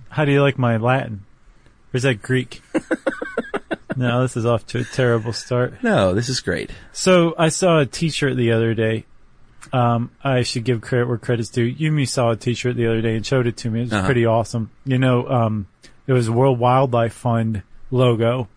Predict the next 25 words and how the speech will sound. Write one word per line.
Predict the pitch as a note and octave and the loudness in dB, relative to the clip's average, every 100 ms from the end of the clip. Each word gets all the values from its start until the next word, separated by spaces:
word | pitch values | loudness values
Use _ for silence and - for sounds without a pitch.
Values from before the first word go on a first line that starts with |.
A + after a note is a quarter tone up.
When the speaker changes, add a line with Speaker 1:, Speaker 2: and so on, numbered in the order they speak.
| - | -4
Speaker 2:
'Cause | G#2+ | -2
you | A#2 | 2
were | G#2 | 0
just | F#2 | 0
walking | F#2+ F#2+ G2 | 0 -2 -2
around | F#2 | -4
kicking | - G#2 F2+ | -4 -6 -4
rocks. | F#2 F#2 - - - _ _ _ - | -4 -4 -8 -16 -16 _ _ _ 0
Speaker 1:
<laughs> | D#3 - F#3 | 0 2 4
Right. | F#3 D3+ - | 4 2 -2
Speaker 2:
She's | C3 | 0
Speaker 1:
Not | C#3+ | 4
Speaker 2:
like, | D3 | 6
"Hey, | |
Speaker 1:
looking | D3+ C#3+ C3+ | 4 4 2
up. | C#3 C3+ - | 2 -2 -4
Speaker 2:
look | F#3 | 0
up | G3 E3 | 2 2
every | C3 A2 | 2 2
once | G#2+ | 4
Speaker 1:
"Look | F#3 | 4
Speaker 2:
in | G#2+ | 4
a | |
while." | A#3 B3 - | 4 4 0
Speaker 1:
up." | - | -6